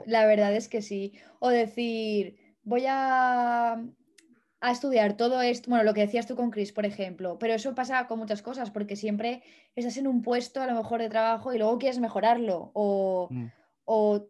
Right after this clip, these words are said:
Speaker 1: tal, y eso también es, es, no sé, en tu día a día. Yo creo que lo más importante es dar lo mejor de ti, porque, bueno, estamos hablando de esfuerzo, de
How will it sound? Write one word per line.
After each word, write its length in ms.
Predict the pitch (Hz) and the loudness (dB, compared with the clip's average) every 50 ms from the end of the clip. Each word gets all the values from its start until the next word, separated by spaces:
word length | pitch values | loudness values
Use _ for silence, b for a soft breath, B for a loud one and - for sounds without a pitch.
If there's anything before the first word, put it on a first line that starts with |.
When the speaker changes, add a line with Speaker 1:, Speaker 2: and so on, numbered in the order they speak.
| _ - | _ 0
Speaker 1:
tal, 260 | 233 233 240 233 214 | 0 2 4 4 4
y 100 | 208 208 | 4 4
eso 140 | 208 214 214 | 2 2 0
también 240 | 233 233 240 240 233 | -2 -2 0 -2 -2
es, 80 | 202 214 | -2 -4
es, 220 | 190 - - _ | -6 -8 -8 _
no 140 | 208 226 214 | -6 -4 -4
sé, 280 | 208 - 185 180 180 208 | -4 -6 -8 -6 -4 -4
en 100 | 214 208 | -2 0
tu 100 | 208 196 | 0 0
día 200 | 208 220 233 226 | 0 2 2 2
a 40 | |
día. 400 | 214 214 220 220 196 175 160 - _ | 2 0 -2 -4 -4 -4 -6 -10 _
Yo 160 | 202 214 233 | -6 -4 -4
creo 200 | 226 269 277 269 | -2 -2 -2 -2
que 160 | 262 269 240 233 | -2 -2 -4 -2
lo 160 | 233 226 220 | 0 0 0
más 200 | 226 220 220 233 | 0 -2 -4 -4
importante 840 | 269 254 240 254 247 233 - 247 247 247 247 269 247 247 254 302 | -6 -8 -6 -8 -8 -8 -6 -6 -6 -6 -6 -6 -6 -4 -4 -4
es 240 | 349 349 - - - _ _ _ _ _ _ _ _ _ _ _ _ _ _ _ _ _ _ _ _ _ _ _ _ | -4 -4 -8 -18 -20 _ _ _ _ _ _ _ _ _ _ _ _ _ _ _ _ _ _ _ _ _ _ _ _
dar 640 | - 220 214 240 233 233 233 247 254 254 254 226 | -6 -2 0 2 2 2 2 2 2 0 0 -2
lo 60 | 247 254 | -2 -4
mejor 320 | 254 240 240 247 233 208 | -6 -6 -4 -4 -4 -4
de 100 | 196 190 | -4 -6
ti, 200 | 185 - 220 220 | -6 -6 -8 -6
porque, 200 | 202 202 202 - | -6 -6 -4 -2
bueno, 140 | 208 214 202 | 0 0 0
estamos 220 | 185 214 220 226 240 | -2 -2 -4 -2 -2
hablando 300 | 240 240 240 240 233 - | -2 -2 -2 -2 -4 -4
de 140 | 214 202 220 | -4 -4 -4
esfuerzo, 420 | 214 208 - 226 220 220 214 254 247 | -4 -4 -2 -2 -2 -2 -2 -4 -4
de 80 | 240 | -2